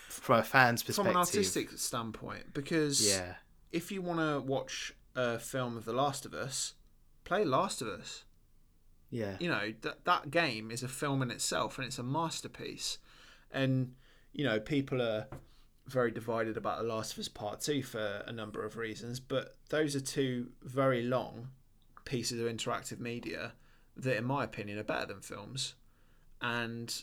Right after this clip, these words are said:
Speaker 2: games are kind of taking over from film a little bit, I think, in terms of the amount of money that they bring in and the amount it costs to make them. But some things should just be left alone.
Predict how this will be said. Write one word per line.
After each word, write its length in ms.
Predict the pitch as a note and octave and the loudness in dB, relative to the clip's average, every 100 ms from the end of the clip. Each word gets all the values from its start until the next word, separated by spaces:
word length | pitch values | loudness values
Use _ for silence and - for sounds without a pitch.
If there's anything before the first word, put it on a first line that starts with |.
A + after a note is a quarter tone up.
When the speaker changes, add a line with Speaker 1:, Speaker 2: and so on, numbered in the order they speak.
| - C#3+ | -10 -8
Speaker 2:
games 640 | C3+ C#3 C#3 C3 A#2+ - - - - | 0 2 2 0 0 0 0 -6 -12
are 60 | - | -10
kind 260 | C3 C3 A#2+ | -6 -4 -4
of 80 | |
taking 400 | - B2+ A#2 A#2+ | -4 -4 -4 -4
over 280 | B2+ D3+ B2 | -2 0 -2
from 200 | G#2 - | -6 -12
film 320 | F#2 - G#2+ G#2 | -12 -10 -10 -8
a 60 | |
little 200 | G#2+ - | -8 -8
bit, 140 | G#2+ F#2 | -8 -8
I 100 | G#2+ | -8
think, 340 | A#2 G#2+ G#2+ | -8 -10 -8
in 100 | A2+ | -8
terms 300 | A2 G#2+ G#2+ | -6 -6 -8
of 80 | G#2+ | -8
the 60 | A2 | -8
amount 260 | A2+ G#2+ | -6 -6
of 60 | G#2 | -8
money 240 | G#2+ A#2 | -8 -8
that 200 | A2 - | -8 -10
they 80 | - | -10
bring 280 | - E2 A#2+ | -10 -10 -10
in 140 | B2 | -10
and 100 | A#2 | -10
the 60 | A2+ | -8
amount 240 | A2+ A2 | -8 -8
it 80 | E2+ | -8
costs 260 | - A2+ - | -8 -8 -8
to 80 | G2 | -8
make 400 | G#2 B2 C3 - | -6 -8 -8 -14
them. 240 | - E3+ - - - - - - - - _ - | -14 -14 -16 -18 -20 -20 -20 -20 -20 -20 _ 0
But 340 | C3+ C3 - _ _ _ _ _ _ - | 2 2 -2 _ _ _ _ _ _ -2
some 260 | - F3 | 0 2
things 240 | D#3+ E3 D3+ | 0 0 0
should 140 | D3+ | -2
just 240 | C#3 C#3+ - | -2 -4 -2
be 100 | C#3 | 0
left 240 | C3+ - | 0 0
alone. 440 | C3 C#3 A#2 G#2+ | -2 -2 -2 -6